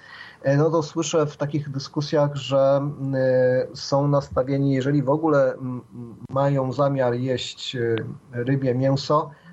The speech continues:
to zdecydowanie już gotowe filety i nawet im przez myśl nie przychodzi, żeby kupować, e,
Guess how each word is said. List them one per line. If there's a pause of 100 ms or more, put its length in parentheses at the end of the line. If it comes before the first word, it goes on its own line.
(120)
to
zdecydowanie
już
gotowe
filety
i
nawet
im
przez
myśl
nie
przychodzi,
żeby (420)
kupować,
e,